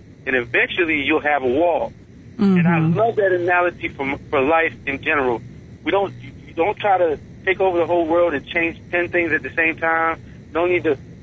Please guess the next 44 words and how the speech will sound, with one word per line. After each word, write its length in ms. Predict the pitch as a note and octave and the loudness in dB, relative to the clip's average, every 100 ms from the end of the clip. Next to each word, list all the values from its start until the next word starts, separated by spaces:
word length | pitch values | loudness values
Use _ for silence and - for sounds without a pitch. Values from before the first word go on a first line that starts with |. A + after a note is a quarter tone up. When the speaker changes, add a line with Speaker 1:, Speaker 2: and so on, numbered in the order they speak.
| - | -4
Speaker 1:
lose 180 | F#3 D#3+ | -2 2
weight, 260 | F3 F3 - | 2 2 0
quit 180 | F#3 - | -2 0
smoking, 320 | F3+ E3 D#3 | -2 -2 -2
quit 200 | F3 - | -4 0
drinking, 320 | E3+ E3+ D#3+ | -2 0 0
get 320 | F#3 - - | -2 -4 -2
everything 400 | D#3 F#3 F#3 E3+ | 0 0 0 0
at 100 | D3 | 0
once. 280 | D3+ F#3 - - - - - | 2 0 0 -8 -20 -20 -8
What's 200 | F3+ A3 | -4 -2
the 60 | F#3 | -2
biggest 400 | D#3 F#3+ F3+ - | 0 2 2 0
problem? 440 | D3+ C#3+ C3+ C3+ - - - - - - - - - | 0 0 0 -6 -8 -20 -20 -20 -20 -20 -18 -16 -2
Focus 340 | G3 A3 G3 F3 | 0 0 -2 0
on 220 | D#3+ D#3 | 0 0
it 140 | D3 - - - - - | -2 -6 -20 -20 -10 0
as, 320 | D3+ D3 B2 | 0 0 0
as, 160 | D3 C3+ - | -2 -2 -4
as 160 | C3+ C3 | -2 -2
being 320 | F3 F3+ D#3 | 0 0 2
already 400 | D#3 E3 E3 C#3+ | 2 2 2 0
finished. 460 | - F#3+ D#3+ C#3 - - - - - - - - - - - | -2 0 0 -2 -6 -20 -20 -20 -20 -18 -18 -18 -18 -14 -10
Keep 120 | G3 | -2
that 180 | G3 F3 | 0 2
goal 220 | F3+ F3+ | 2 2
in 100 | E3+ | 0
front 180 | F3+ F3 | -2 0
of 40 | |
your 100 | E3+ | 2
eyes, 300 | D#3 D3+ D3 C3 | 4 2 -2 -6
and 100 | C3 F#3+ | -8 -4
each 240 | G#3+ - | -4 0
day 140 | F3 | 0
you 120 | E3 D3+ | 0 -2
just 160 | D3 | -4
put 120 | C#3+ | -4
one 200 | C3 D#3+ | -2 -2
foot 200 | E3 E3 | -2 -4
in 60 | D3+ | -2
front 160 | D#3 D3+ | -2 2
of 40 | |
the 60 | C#3+ | 2
other. 220 | A#2+ | 2